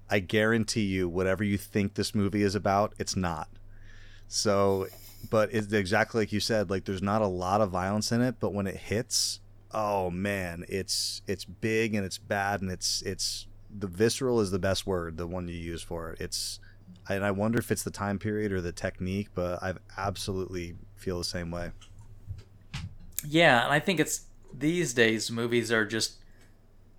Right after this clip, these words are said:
Speaker 2: s-, almost silly violent a lot of
Speaker 1: Ultra-produced,
Speaker 2: times.
Speaker 1: yeah.
Speaker 2: And when you see it in here, it's very,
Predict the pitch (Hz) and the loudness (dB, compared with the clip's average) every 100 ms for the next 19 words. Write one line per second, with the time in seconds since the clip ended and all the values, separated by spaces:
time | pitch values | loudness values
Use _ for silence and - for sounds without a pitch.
0 | - - - - - 151 156 123 - - | -8 4 8 8 6 4 6 6 6 6
1 | 127 123 180 165 180 202 233 226 - 196 | 6 4 4 8 8 10 8 4 0 4
2 | 202 202 208 208 - 101 107 226 233 92 | 6 6 6 6 6 6 6 2 0 0
3 | 90 87 85 87 - - - - 170 170 | 0 0 -2 -6 -12 -20 -18 -2 2 4
4 | 160 147 - - - _ _ - - - | 2 -2 -8 -18 -20 _ _ -20 -20 -20
5 | - - 147 202 220 226 165 120 160 151 | -20 -4 2 6 8 8 6 6 6 8
6 | 110 117 - - - - - - - - | 8 6 6 4 2 -18 -20 -20 -18 -12
7 | 120 107 120 113 113 110 107 | -10 0 4 6 6 4 0